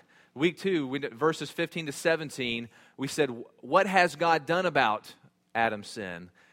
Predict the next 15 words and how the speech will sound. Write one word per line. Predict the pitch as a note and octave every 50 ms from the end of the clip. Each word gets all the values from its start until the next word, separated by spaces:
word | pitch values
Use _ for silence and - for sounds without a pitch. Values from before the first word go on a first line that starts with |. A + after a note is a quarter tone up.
| _ _ _ _ _ _
Answer, | - B2+ C3+ D3+ D3+ - - B2+ A#2 A2 A2 A2 A2 - - _ _ _ _ _ _ _ _ -
the | A#2 G#2
one | A2 B2 C#3 D3+ D#3
man, | D3 C#3+ C3+ C3 B2
Jesus | G#2+ B2+ C3+ C3+ A2 A2+ G#2
Christ, | - - C#3+ B2+ A2 G2+ F2 E2+ - - - - - - _ _ _ _ _ _ _ _ _ _ _
has | _ - G#2+ -
come | - - C3 B2+ B2 A#2
and | G2+ -
conquered | - - A#2+ A2 G#2 - - E2+ C#2 - - _ _ _ _ _ _ _ _ _ _ _ _ _ _
the | - G2+
sin | - - B2+ A#2 A2+ G#2+ G#2+ G#2+
and | F2 G2
the | F#2+
effects | F2+ - - A2+ G2+ F#2 - - - - -